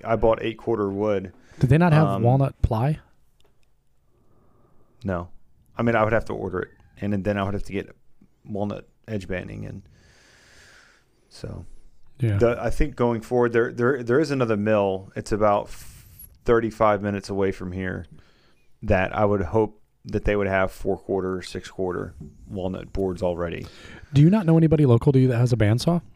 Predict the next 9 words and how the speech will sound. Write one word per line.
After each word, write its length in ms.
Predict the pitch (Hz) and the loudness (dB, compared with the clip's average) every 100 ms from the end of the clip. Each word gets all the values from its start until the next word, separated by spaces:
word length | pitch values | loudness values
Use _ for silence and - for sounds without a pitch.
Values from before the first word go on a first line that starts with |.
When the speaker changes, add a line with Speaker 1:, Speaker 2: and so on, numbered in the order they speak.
| - - - _ - - - - _ _ _ _ - - - - - - - | -20 -18 -18 _ -20 -20 -20 -20 _ _ _ _ -20 -20 -20 -20 -20 -20 -14
Speaker 1:
Not 280 | 117 123 120 | -2 2 4
that 120 | 113 | 2
I 100 | 92 | 0
know. 180 | 92 98 | -2 -2
I'm 100 | 92 | -4
sure 220 | - 110 | -4 -2
there 140 | 87 90 | -2 -2
are, 240 | 98 87 | -2 -4
but 200 | - - | -8 -14